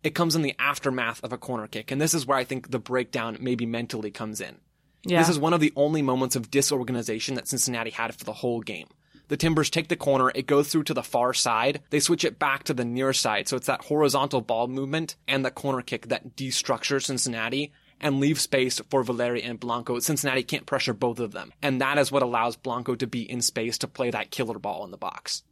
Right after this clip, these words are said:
Speaker 2: I think that's interesting because this is, if, if you were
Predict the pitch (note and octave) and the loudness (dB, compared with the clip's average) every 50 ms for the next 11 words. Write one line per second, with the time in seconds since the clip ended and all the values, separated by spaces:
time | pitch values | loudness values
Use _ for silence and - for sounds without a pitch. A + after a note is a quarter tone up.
0 | _ _ _ _ _ _ _ _ _ _ _ _ - - G3+ G#3+ A#3+ B3 C4 C#4+ | _ _ _ _ _ _ _ _ _ _ _ _ 0 2 4 6 6 6 6 4
1 | C4+ - - F#3 F#3 - F#3+ F3 - - E3+ E3 D#3 D#3+ D3+ - F3 E3 D#3 E3 | 2 4 4 4 4 6 6 4 4 4 4 4 4 4 4 4 4 4 6 6
2 | E3+ E3 - F#3+ F#3+ F#3 E3+ - - - - _ _ _ _ _ - A3 A#3 A3+ | 4 4 6 6 6 6 6 4 2 0 -4 _ _ _ _ _ 4 4 4 4
3 | - - - _ _ - A#3 A3+ - - B3+ C4+ C#4 C#4+ C#4 A#3+ G#3+ G3+ G3 G3 | 2 -2 -6 _ _ 2 2 4 4 6 6 8 8 8 8 8 8 8 8 8
4 | F#3+ F#3 F#3 F3+ F3 F3 F3 E3+ D3 | 8 8 8 8 8 8 6 6 4